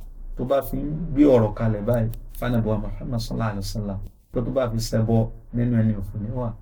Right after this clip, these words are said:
Ta wá la wa? Ta lè yín? Ta lè yín? Ta ní jìnnà sí? Bó ti jẹ́ pé ó ń ṣe ńlá sallallahu alaihi wasallam.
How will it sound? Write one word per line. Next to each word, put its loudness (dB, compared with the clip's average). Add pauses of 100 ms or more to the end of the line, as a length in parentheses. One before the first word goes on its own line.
(120)
Ta 2
wá 2
la -2
wa? -2 (460)
Ta 4
lè 6
yín? 4
Ta -2
lè 4
yín? 4
Ta 0
ní 2
jìnnà 2
sí? -4 (460)
Bó 4
ti 6
jẹ́ 4
pé 2
ó 6
ń 6
ṣe 2
ńlá 4
sallallahu 4
alaihi 2
wasallam. 2